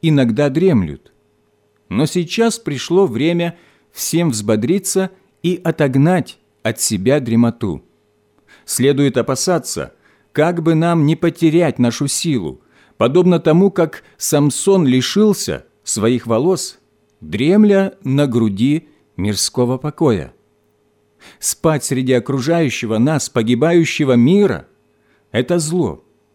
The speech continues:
А если вспомнить о такой доступной каждому вечной жизни, то и вовсе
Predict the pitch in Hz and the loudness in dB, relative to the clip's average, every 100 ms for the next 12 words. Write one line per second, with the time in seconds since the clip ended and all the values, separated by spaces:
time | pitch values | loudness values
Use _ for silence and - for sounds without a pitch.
0 | _ _ - 101 165 214 208 202 - - | _ _ -2 2 2 2 2 0 -2 0
1 | 202 202 175 - - 135 143 156 196 175 | 2 4 2 -2 -6 -6 -4 0 2 2
2 | 165 - - 208 127 110 - - 180 170 | 0 -2 -2 -2 0 -2 -2 -4 -2 -2
3 | 110 98 90 78 143 147 117 113 147 202 | -2 -4 -4 -2 -4 -2 -2 0 0 -2
4 | 120 85 69 _ _ _ _ - - 151 | -2 -8 -12 _ _ _ _ -20 -2 4
5 | 156 127 190 233 - - 73 | 4 4 0 -2 -4 -10 -12